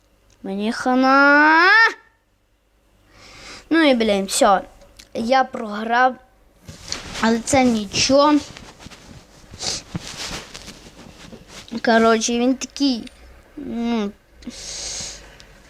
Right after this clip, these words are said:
коротше, він мені дратує мене. Я не знаю, яку колоду. Може, якусь кращу вибрати.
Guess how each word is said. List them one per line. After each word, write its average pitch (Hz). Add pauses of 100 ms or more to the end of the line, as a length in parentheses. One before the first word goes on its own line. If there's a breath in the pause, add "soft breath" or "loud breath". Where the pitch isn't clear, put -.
(760)
коротше, 262
він 269
мені 262
дратує 277
мене. 190
Я 277
не 320
знаю, 311
яку 208 (120)
колоду. 254 (920)
Може, 254
якусь 262
кращу 254
вибрати. 180